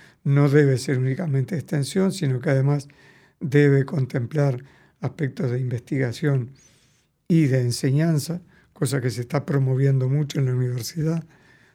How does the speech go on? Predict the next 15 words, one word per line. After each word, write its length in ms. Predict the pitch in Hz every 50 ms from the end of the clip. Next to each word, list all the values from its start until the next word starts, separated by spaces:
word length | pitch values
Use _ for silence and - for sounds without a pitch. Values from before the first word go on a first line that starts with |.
| _ _ -
donde 180 | 147 139 120
se 140 | 104 120 127
pretende 500 | - - 135 135 - 165 139 143 139 139
que 120 | - 170
todo 400 | - - - 160 160 156 151 147
docente 380 | 139 127 - - 160 139 - 170
universitario 800 | 147 143 143 151 143 113 - 143 135 - 165 156 151 147 165 170 - - - - - - - - _ _ _
realice 460 | - 139 139 131 127 143 135 - 147
tareas 480 | 131 - 139 135 135 143 143 135 123 113
de 240 | 117 127 123 120 - - - - _ _
enseñanza, 640 | 170 143 117 - - 143 135 139 151 165 170 170 180
investigación 680 | 185 156 139 - - 165 160 147 127 - - 151 151 165
y 40 | 165
de 60 | 147
extensión. 480 | 131 - 180 165 151 - - 82 -